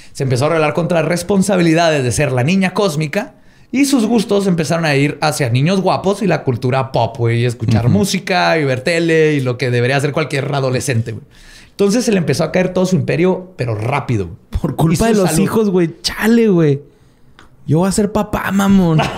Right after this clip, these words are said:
Speaker 1: <laughs> Prepárate, güey. Vas a tener tu niño cósmico. Ponle panos.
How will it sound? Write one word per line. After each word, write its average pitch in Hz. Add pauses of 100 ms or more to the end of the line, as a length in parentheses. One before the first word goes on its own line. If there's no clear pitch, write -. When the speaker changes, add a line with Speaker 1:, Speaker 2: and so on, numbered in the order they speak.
(180)
Speaker 1:
<laughs> 415
Prepárate, 202
güey. 131 (920)
Vas 139
a 139
tener 135
tu 151
niño 151
cósmico. 139 (1300)
Ponle 139
panos. 139